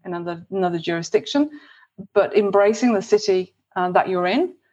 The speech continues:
um, and applying yourself to working with the people and seeking their understanding is probably what I'd say is the most important thing. As soon as you get into the hearts and minds of the people and, and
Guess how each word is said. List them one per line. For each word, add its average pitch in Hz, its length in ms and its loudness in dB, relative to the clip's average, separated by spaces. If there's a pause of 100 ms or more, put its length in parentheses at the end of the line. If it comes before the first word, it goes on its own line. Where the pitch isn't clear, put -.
(480)
um, 190 240 4
and 202 120 2
applying 202 380 2
yourself 196 460 -2
to 202 100 -4
working 185 380 -2
with 175 100 -10
the 185 80 -6
people 190 340 -4
and 175 160 -6
seeking 226 540 -2
their 196 260 4
understanding 185 840 0 (400)
is 202 180 4
probably 185 380 2
what 185 160 0
I'd 170 160 0
say 180 220 0
is 175 100 -8
the 180 80 -4
most 175 300 -6
important 160 480 -10
thing. 175 320 -6 (460)
As 202 120 2
soon 294 220 4
as 339 100 8
you 302 100 6
get 247 180 2
into 220 220 4
the 190 100 4
hearts 190 380 2
and 190 120 -2
minds 185 560 2 (180)
of 190 300 2
the 190 140 -4
people 190 440 0
and, 180 280 -2 (120)
and 180 260 -4